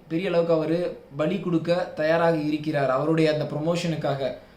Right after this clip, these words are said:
அவருடைய அந்த ஒரு நிரந்தர தலைவர் அப்படின்ற அந்த போஸ்ட் வேணுன்றதுக்காக அவர் இந்த விஷயங்கள்லாம் வரப்போற காலத்துல செய்வதற்கான வாய்ப்பு இருக்கு. சரி, நான் அடுத்த ஒரு முக்கியமான செய்திக்கு வர்றேன். சைனா வந்து பாகிஸ்தானுக்கு ஒரு அஷ்யூரன்ஸ் வழங்கியிருக்கிறாங்களாமா. என்னன்னா,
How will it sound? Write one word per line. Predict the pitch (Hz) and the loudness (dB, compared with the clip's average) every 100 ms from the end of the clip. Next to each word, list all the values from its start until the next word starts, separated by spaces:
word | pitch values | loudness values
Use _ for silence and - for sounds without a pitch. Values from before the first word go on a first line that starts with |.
| - | -8
அவருடைய | 151 156 156 151 | -2 -2 -2 -4
அந்த | 147 | -4
ஒரு | 143 | -4
நிரந்தர | 147 165 185 185 170 | 0 0 2 2 2
தலைவர் | 156 156 165 156 156 | 2 4 4 4 2
அப்படின்ற | 156 147 | 0 -2
அந்த | 139 | -4
போஸ்ட் | 139 165 170 165 | -2 -2 -2 -2
வேணுன்றதுக்காக | 156 151 143 135 135 123 147 - - - - | -2 -4 -4 -4 -2 -2 0 -2 -4 -18 -8
அவர் | 147 190 196 | 0 2 2
இந்த | 180 | 0
விஷயங்கள்லாம் | 165 170 202 190 170 180 202 | -2 -2 -2 0 2 2 4
வரப்போற | 160 160 165 | 2 4 2
காலத்துல | 156 151 143 156 | 4 2 0 -2
செய்வதற்கான | 160 156 151 143 139 | -4 -4 -4 -4 -4
வாய்ப்பு | 135 139 139 | -4 -4 -6
இருக்கு. | 135 190 185 - _ _ | -8 -6 -8 -10 _ _
சரி, | - 185 | -10 -6
நான் | 170 | -4
அடுத்த | 170 165 | -4 -2
ஒரு | 170 | -2
முக்கியமான | 151 143 160 160 156 | -4 -4 -2 -2 -2
செய்திக்கு | 143 135 | -4 -4
வர்றேன். | 127 117 143 202 - - - - - | -4 -2 -4 -6 -8 -20 -20 -12 -2
சைனா | 220 294 285 247 | 0 0 0 0
வந்து | 240 | -2
பாகிஸ்தானுக்கு | 202 202 208 208 208 185 180 208 | 0 0 0 -2 -2 -2 -2 0
ஒரு | 208 | 2
அஷ்யூரன்ஸ் | 202 170 233 208 170 | 2 0 -2 -2 2
வழங்கியிருக்கிறாங்களாமா. | 160 165 165 151 143 127 120 117 123 | 2 2 0 0 -2 -4 -4 -4 -4
என்னன்னா, | 175 165 | -4 -2